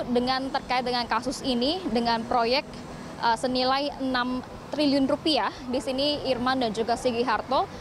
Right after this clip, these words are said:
diduga ini memperkaya diri sendiri dan juga orang lain dengan menggunakan kewenangannya dengan merugikan negara sebesar dua triliun rupiah. Sementara itu, bukan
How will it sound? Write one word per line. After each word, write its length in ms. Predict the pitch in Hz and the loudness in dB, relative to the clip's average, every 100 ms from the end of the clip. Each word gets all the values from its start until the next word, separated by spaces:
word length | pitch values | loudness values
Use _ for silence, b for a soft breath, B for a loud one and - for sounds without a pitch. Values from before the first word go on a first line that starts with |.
| B B | B B
diduga 1040 | 220 262 262 254 247 208 247 202 220 269 | 2 4 4 4 2 0 0 2 2 2
ini 240 | 254 262 302 | 0 0 0
memperkaya 1600 | 277 233 226 226 226 220 220 220 - - - 277 277 277 247 247 | 2 4 4 4 4 4 2 -2 -8 -14 -4 -4 0 2 2 2
diri 240 | 247 247 | 0 -2
sendiri 320 | 254 240 262 | 0 0 2
dan 80 | 254 | 0
juga 240 | 233 220 | 0 0
orang 320 | 220 226 226 226 | 4 4 2 2
lain 240 | 226 285 | 2 2
dengan 240 | 233 233 | 0 0
menggunakan 640 | 220 220 226 220 262 277 302 B B B - | -2 -2 0 -2 -2 -4 -4 B B B 0
kewenangannya 960 | 302 277 262 262 285 294 208 220 330 - - 208 | 4 4 4 0 -2 -2 -4 -4 -6 -10 -14 -4
dengan 320 | 240 247 277 302 | 0 2 2 2
merugikan 640 | 254 226 226 233 - 262 | 2 2 2 0 -2 0
negara 400 | 269 240 226 240 262 | 0 2 2 2 2
sebesar 400 | 247 214 254 254 | -2 -2 0 0
dua 400 | 208 220 226 220 | 2 2 4 2
triliun 400 | - 254 269 247 | 2 2 2 2
rupiah. 400 | 247 233 247 202 B B B | 0 2 2 2 B B B
Sementara 320 | - 262 269 | -2 0 2
itu, 160 | 269 269 | 0 -2
bukan 240 | 302 269 | -2 0